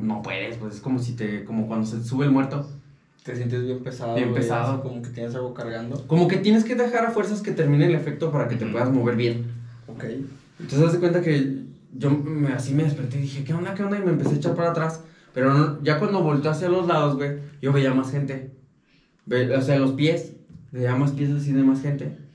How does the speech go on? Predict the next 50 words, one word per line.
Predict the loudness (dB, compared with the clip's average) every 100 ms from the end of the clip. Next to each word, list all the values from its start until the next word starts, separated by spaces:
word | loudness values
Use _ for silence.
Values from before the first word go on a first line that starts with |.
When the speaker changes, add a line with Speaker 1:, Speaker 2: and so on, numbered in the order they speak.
| _ _ _ _ _ -8
Speaker 1:
Porque | -2 0 0 0
entre | 0 0
mi | 0 2
miedo | 6 6 6 4
de | 0
quererme | 0 2 2
levantar | 2 0 0 0
y | 0
que | 0
no | 0
podía | 0 2 4 4
y | 2
la | 0
chingada, | -4 -2 0 0 0 -4 -6
y | 0
de | 4
ver | 4 4
a |
Guillén | 4 2 2
así | 2 0
también | 0 2 4
al | 4
lado | 2 2
y | 0
que | 0
también | 0 2
estaba | 2 2
encima | 0 2 2
de | 2
las | 2 0
cobijas, | -2 0 0 -2 -4
Speaker 3:
Ajá. | -8 -10 -12 -16 -18 -20 _ _
Speaker 1:
este, | -10 -6 -2 0 0 -2 -4 -8 -18 -16 -10
pues, | -6 -6 -8 -8
yo | -4 2
nomás | 4 4
veía | 2 0
los | -2
pies | -2 -4
así, | -4 -2 0
veía | 2 2 2
mucha | 2 2
gente | 0 0 0
y |
volteé | 0 0 2 2
para | 2 0 0
el, | 2 2 2 0 -2
para | -4
el | -2 0
cielo | 0 2 0